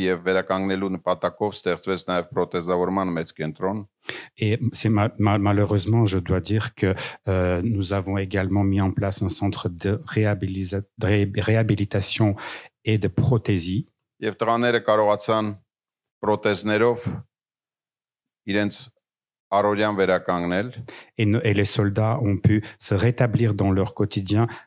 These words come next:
Speaker 2: grâce à ces prothèses fournies.
Speaker 1: Առանձնահատուկ կուզեի նշել, որ ապրիլի քսաներեքին, մեկ օր առաջ, երբ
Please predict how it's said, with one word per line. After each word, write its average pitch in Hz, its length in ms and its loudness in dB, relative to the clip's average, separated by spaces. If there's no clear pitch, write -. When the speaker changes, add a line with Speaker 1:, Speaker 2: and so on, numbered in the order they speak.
Speaker 2:
grâce 104 440 0
à 110 60 2
ces - 220 0
prothèses - 500 0
fournies. 85 540 -2
Speaker 1:
Առանձնահատուկ 110 680 0
կուզեի 104 320 -2
նշել, 110 400 0
որ 95 280 0
ապրիլի 110 380 2
քսաներեքին, 104 840 0
մեկ 113 320 0
օր 104 280 2
առաջ, 95 460 2
երբ 92 340 -4